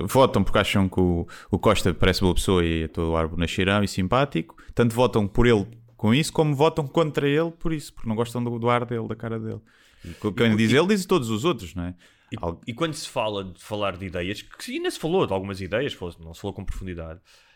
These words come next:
Speaker 2: ah, realmente é um, pá, eu acho que é algo muito difícil de tu fazeres, porque eu falo por mim, eu fui investigar, fui tentar, pá, li alguns programas, fui tentar investigar a questão dos impostos, de uma taxa única, ah, aquela questão dos países de leste estarem à frente ou não.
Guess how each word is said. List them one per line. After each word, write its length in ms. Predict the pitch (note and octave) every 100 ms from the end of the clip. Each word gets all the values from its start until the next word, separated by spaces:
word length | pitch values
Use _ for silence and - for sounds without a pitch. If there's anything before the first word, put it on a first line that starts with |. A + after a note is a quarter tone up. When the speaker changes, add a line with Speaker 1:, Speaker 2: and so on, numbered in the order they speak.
| _ -
Speaker 2:
ah, 120 | - _ -
realmente 600 | - E3+ F3 F3 F3+ F3+
é 40 |
um, 260 | F3 F3 E3
pá, 220 | D#3+ -
eu 160 | E3 E3+
acho 240 | D#3+ -
que 240 | - D#3 D3+
é 320 | D#3 D#3+ D#3+ - - _
algo 260 | - D3 C#3
muito 320 | D#3 E3+ -
difícil 500 | - C3 - B2 -
de 80 | A2+
tu 140 | -
fazeres, 600 | A#2 A#2+ F#2 F2+ E2+ E2+ -
porque 520 | - A#2 G2 G2 A#2
eu 200 | - C3
falo 160 | F#3
por 140 | D#3+ C#3+
mim, 240 | C#3+ G2
eu 100 | G#2+
fui 460 | B2 C#3+ D#3 C#3+ -
investigar, 460 | B2 - A2+ A2+ A2
fui 100 | G#2+
tentar, 400 | G2 G#2+ A2 A2
pá, 120 | D#2+
li 120 | G2
alguns 220 | G2+ G#2
programas, 340 | - F#2 G2+ G2
fui 100 | G2
tentar 200 | G2 G#2+
investigar 360 | G2+ G#2 G2
a 40 | F#2+
questão 260 | - A2
dos 140 | F#2+ F#2
impostos, 500 | E2+ G2 G2+ - - - - _
de 120 | F#2 G2
uma 140 | G#2+
taxa 260 | A2 - G2
única, 680 | F#2+ A#2 A2 A2 G#2+ G2+ - _ _ -
ah, 260 | F#2+ F#2
aquela 280 | A#2 A#2 A#2
questão 360 | - - A#2 G#2+
dos 140 | G#2+
países 380 | - A2+ G2 F#2
de 100 | F#2
leste 260 | G#2 A2 -
estarem 300 | - G2 F#2+
à 60 |
frente 320 | - G2+ F#2+
ou 40 | F#2
não. 300 | F2 E2